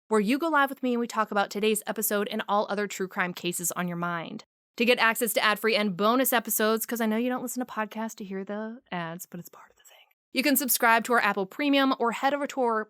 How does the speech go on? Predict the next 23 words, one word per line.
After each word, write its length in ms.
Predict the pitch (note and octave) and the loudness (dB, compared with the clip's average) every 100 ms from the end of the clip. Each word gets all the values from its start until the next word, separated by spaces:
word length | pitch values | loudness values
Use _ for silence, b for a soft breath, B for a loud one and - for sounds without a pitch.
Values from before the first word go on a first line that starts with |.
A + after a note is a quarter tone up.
| - | -6
Patreon 440 | D4 C4+ C#4 C4+ | -6 -2 0 2
at 120 | A#3 | 0
patreon 400 | A#3 A#3 - A#3 | -2 -2 0 0
dot 120 | A#3+ - | 0 2
com 260 | A#3+ A#3+ | 4 4
slash 240 | A#3+ G3+ G3 | 2 0 0
big 180 | G3+ | -4
mad 140 | F#3+ F3+ | -4 -6
true 160 | G#3 | -8
crime, 360 | G#3 B3+ B3+ B3+ - | 0 2 4 2 -4
where 120 | - B3 | -2 0
for 80 | |
just 200 | C4 - | 2 -2
two 160 | - D4+ | -2 0
whole 180 | C#4 B3+ | 2 4
dollars 320 | A#3 A3+ G#3+ | 4 4 2
a 40 | |
month, 200 | G#3 G3+ | 0 0
your 100 | - | 0
episodes 340 | G3 G3 G3+ F#3+ | 0 0 0 -2
are 80 | F#3+ | -2
totally 340 | A3 G#3 G3+ | -4 -2 0
ad-free. 480 | F#3 F3+ F#3+ F#3 | 0 0 -2 -2